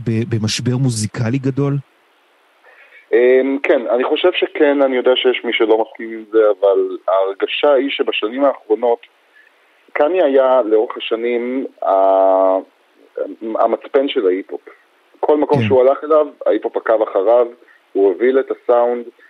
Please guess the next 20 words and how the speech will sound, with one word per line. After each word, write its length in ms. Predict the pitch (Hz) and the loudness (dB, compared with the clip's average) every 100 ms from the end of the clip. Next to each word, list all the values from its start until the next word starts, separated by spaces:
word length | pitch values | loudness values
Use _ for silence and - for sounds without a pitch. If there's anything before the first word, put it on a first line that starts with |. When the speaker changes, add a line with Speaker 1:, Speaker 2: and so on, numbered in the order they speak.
| _ _ | _ _
Speaker 2:
וגם 460 | 82 82 85 123 143 | -8 -4 0 0 0
כשהוא 220 | - 147 | -4 -6
ניסה 260 | 120 - 123 | -4 -2 -2
לפרוץ 460 | 120 - 104 143 - | -2 -2 0 0 0
את 100 | 120 101 | -4 0
זה, 180 | 101 87 | 0 0
למשל 600 | 76 78 - 113 107 92 | -2 -6 -2 2 2 -2
עם 140 | 82 | -8
ייזי, 420 | 92 156 120 127 151 _ _ _ _ _ _ | 0 0 0 -6 -6 _ _ _ _ _ _
עם 140 | 95 101 | -8 0
ייזס, 300 | 165 131 131 - | 0 0 -2 -6
סליחה, 340 | - - 92 92 | -10 -2 -2 0
מאלפיים 540 | 95 90 82 98 95 | 0 0 0 -2 -4
ושלוש 340 | - 117 123 - | -4 -4 -4 -4
עשרה, 340 | - 107 104 - | -6 0 0 2
אז 180 | 95 90 85 _ _ - - | -2 -4 -16 _ _ -20 -2
זה 100 | 110 | 0
עדיין 420 | - 120 131 131 120 - | 2 2 2 -2 -8 -2
היה 300 | 101 110 113 | 2 4 4
מה 160 | 110 | 2